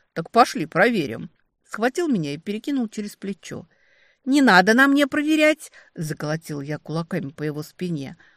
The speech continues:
«Отпусти!» «Ты же мне не веришь?» Широкими шагами он шел в сторону коттеджа, не обращая внимания на мое барахтанье. Может, поверишь, когда тебя начнут убивать? «Верю, верю!» С каждым его шагом я все больше верила.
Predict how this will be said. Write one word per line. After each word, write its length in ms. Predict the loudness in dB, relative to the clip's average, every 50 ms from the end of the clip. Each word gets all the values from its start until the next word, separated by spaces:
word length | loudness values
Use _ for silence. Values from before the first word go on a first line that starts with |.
| _ _ -6
«Отпусти!» 720 | -6 -4 -4 -6 -6 -6 -6 -12 -8 -4 -2 0 0 -2 -4 _ _ _ _ _ _ _ 0
«Ты 160 | 0 0 2
же 240 | 0 -2 -8 -10 -10 -8
мне 240 | -4 -2 -2 -2
не 180 | -2 -4 -6 -6
веришь?» 480 | -6 -4 -2 -2 -2 -2 -4 -8 -16 _ _ _ _ _ _ _
Широкими 480 | -10 -8 -6 -6 -6 -8 -10 -10 -10
шагами 460 | -8 -8 -6 -6 -6 -4 -4 -4 -4
он 100 | -4 -6
шел 200 | -6 -6 -8 -10
в 40 | -10
сторону 340 | -12 _ -10 -8 -8 -8 -8
коттеджа, 640 | -6 -6 -8 -8 -6 -6 -6 -6 -6 -8 -12 -10
не 100 | -10 -8
обращая 460 | -8 -8 -8 -8 -8 -8 -10 -12 -10 -10
внимания 420 | -10 -8 -8 -6 -4 -4 -4 -4
на 100 | -6 -8
мое 200 | -8 -8 -8 -8
барахтанье. 800 | -8 -8 -10 -10 -10 -12 -16 _ -20 -18 -18 -16 -16 -16 -16 -16 -18 _ _ _ _ _ _ _ -10
Может, 340 | -6 -4 -4 -4 -4 -6 -2
поверишь, 460 | 4 6 6 6 6 2 -2 -2 -4
когда 280 | -6 -6 -6 -4 -4 -6
тебя 260 | -6 -4 -4 -2 -2
начнут 420 | 0 -2 -4 -4 -6 -6 -6 -4
убивать? 640 | -4 0 4 4 4 4 4 0 0 -2 -8 -20 -20 _ _ _ _ _ _ _ _ _ _ _ _ -6
«Верю, 540 | -2 0 2 2 4 4 2 2 0 -2 -4
верю!» 680 | -4 -4 -2 0 0 0 0 0 0 0 0 -2 -2 -4 -8 -16 _ _ _
С 120 | -20 -12
каждым 340 | -6 -6 -6 -4 -4 -4 -4
его 220 | -4 -4 -4 -6 -8
шагом 360 | -6 -4 -6 -4 -4 -6 -8 -6
я 120 | -6 -8
все 180 | -8 -8 -8 -8
больше 380 | -6 -6 -8 -8 -10 -12 -12 -12
верила. 580 | -10 -8 -6 -6 -6 -6 -8 -10 -10 -14 -14